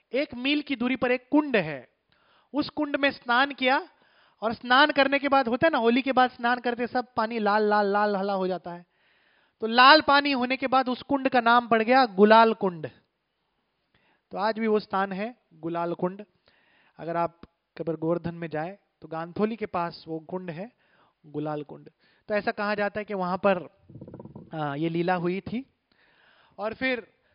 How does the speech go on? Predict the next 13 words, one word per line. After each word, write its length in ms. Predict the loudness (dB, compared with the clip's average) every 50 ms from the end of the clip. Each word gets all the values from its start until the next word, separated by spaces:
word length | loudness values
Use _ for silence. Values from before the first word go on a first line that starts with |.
| _ _ 0
बहुत 220 | 2 2 2 4
जगह 220 | 2 2 2 2
पर 460 | 2 4 4 2 2 2 -2 -6 -10 -8
ब्रज 280 | -4 -2 0 0 0
में 120 | 0 0 2
होली 240 | 4 4 4 4
होती 320 | 4 2 2 0 -2 -4 -4
है। 240 | -4 -4 -6 -8 -10 _ _ _ _ _ _ _ _ _ _ _ _ _ _ _ _ _ _ _ _
आ, 300 | -10 -8 -6 -6 -6 -6
actually 440 | -6 -6 -8 -6 -4 -4 -4 -2 -2
जब 120 | -2 -2 -2
भी 100 | -2 -2
मैं 420 | -2 0 0 0 -2 -4 -6 -12